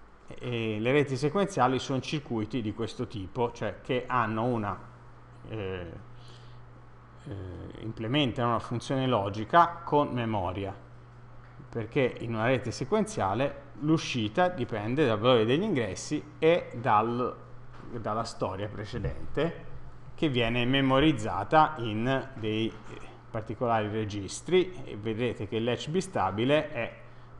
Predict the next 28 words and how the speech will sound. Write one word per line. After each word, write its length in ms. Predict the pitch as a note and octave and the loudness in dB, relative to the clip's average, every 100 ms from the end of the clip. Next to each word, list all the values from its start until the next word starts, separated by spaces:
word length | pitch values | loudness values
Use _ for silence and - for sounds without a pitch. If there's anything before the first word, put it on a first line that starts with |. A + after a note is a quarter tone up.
| - | 0
adatto 720 | C3 A#2+ F#2+ - - D#3+ - | 2 4 4 2 6 6 6
a 80 | B2 | 2
realizzare 680 | A#2 A#2 B2+ G2+ F#2 G#2 G2 | 0 2 2 0 -2 -4 -4
dei 100 | F2+ | -6
registri. 640 | F2+ F#2 E2+ - - F#2 - - - - - - - - - - - - | -8 -8 -8 -10 -10 -12 -14 -16 -18 -18 -18 -18 -20 -20 -18 -16 -16 -14
Vedete, 340 | - A2 F#2+ G#2+ | -8 -6 -4 -6
un 160 | A2+ | -6
qu-, 240 | - B2+ - | -4 -4 -4
tutte 220 | - C#3 | -2 4
le 60 | |
volte 260 | D3 C#3+ C3+ | 8 8 8
che 100 | C#3 | 2
uno 140 | C#3 | 4
ha 60 | A#2 | 4
due 260 | B2 D3+ C#3 | 4 6 6
stati 320 | C#3 C3 D#3+ | 4 0 0
stabili 560 | - C3 C3 C3 C3 | 6 10 10 8 4
pensa 600 | C3+ - E3+ C#3+ C3+ - | 2 2 4 4 2 2
sempre 920 | C3 D3 C#3 C3 B2 C#3+ C3+ B2+ - - | 2 4 6 4 2 4 8 8 4 2
a 140 | A#2 | 2
poterci 800 | A#2 B2 G#2+ A#2+ A2+ - B2 A2 - | 4 0 0 0 -2 -4 -6 -6 -6
realizzare 520 | B2 A#2+ A#2 G#2 A2+ | -4 -2 -2 0 0
una 140 | A2 A2 | 2 0
memoria, 540 | A2 B2 A#2 G2+ G2 - - | 0 2 2 0 -6 -12 -10
no? 180 | A2+ A#2 - - - - - - | -8 -8 -8 -14 -14 -16 -16 -10
Se 180 | - | -2
io 200 | B2 B2+ B2+ | 2 2 2
metto 680 | C#3+ C#3 G#2+ - A2+ G2 | 4 4 2 -2 -4 -4